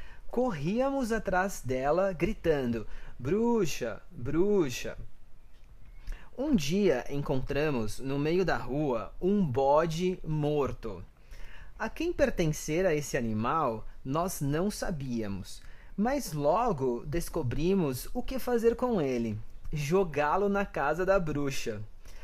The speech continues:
O que seria fácil. Ao contrário do que sempre acontecia, naquela manhã,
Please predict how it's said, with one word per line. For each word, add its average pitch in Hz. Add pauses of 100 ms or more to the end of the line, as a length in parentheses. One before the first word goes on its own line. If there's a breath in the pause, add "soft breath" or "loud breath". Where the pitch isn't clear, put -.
(240 loud breath)
O 262
que 294
seria 294
fácil. 135 (840 soft breath)
Ao 226
contrário 202
do 147
que 165
sempre 156
acontecia, 135
naquela 160
manhã, 127